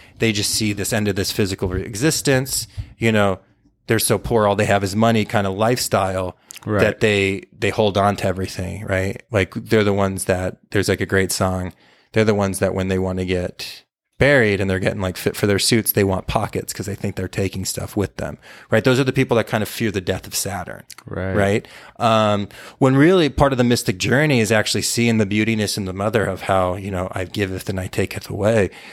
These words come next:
Speaker 1: And you're actually just going back to that source, and we really shouldn't be fearing it 'cause it's the creation of a new life. You're going back to the
Speaker 2: Right.
Speaker 1: womb.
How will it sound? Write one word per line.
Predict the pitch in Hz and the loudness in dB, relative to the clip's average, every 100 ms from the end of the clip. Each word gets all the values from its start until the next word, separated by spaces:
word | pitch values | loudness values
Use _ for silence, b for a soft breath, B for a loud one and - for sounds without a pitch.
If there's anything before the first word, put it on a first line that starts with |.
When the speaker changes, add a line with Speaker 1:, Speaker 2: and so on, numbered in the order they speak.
| B | B
Speaker 1:
And | - 104 | -2 2
you're | 104 | 4
actually | 95 101 | 2 -2
just | 92 | -2
going | - 98 92 | 0 0 2
back | 90 - | 0 0
to | 92 | 0
that | 98 107 | 0 0
source, | - 95 87 - | 0 0 0 -2
and | 95 92 | -4 -4
we | 92 | -4
really | 98 92 | -2 -4
shouldn't | - 92 90 | -4 -6 -8
be | 101 | -8
fearing | - 101 98 92 | 0 2 2 2
it | 90 | -2
'cause | - | -2
it's | 92 - - _ | -2 -2 -6 _
the | - | -12
creation | - 92 90 98 | -6 -2 0 0
of | 87 | -2
a | |
new | 90 90 | -4 -4
life. | 90 95 90 | -2 -2 -2
You're | 98 | 0
going | 92 87 | 0 0
back | 92 - | -4 -4
to | 87 | -2
the | |
Speaker 2:
Right. | 95 92 | 0 2
Speaker 1:
womb. | 90 87 | 2 0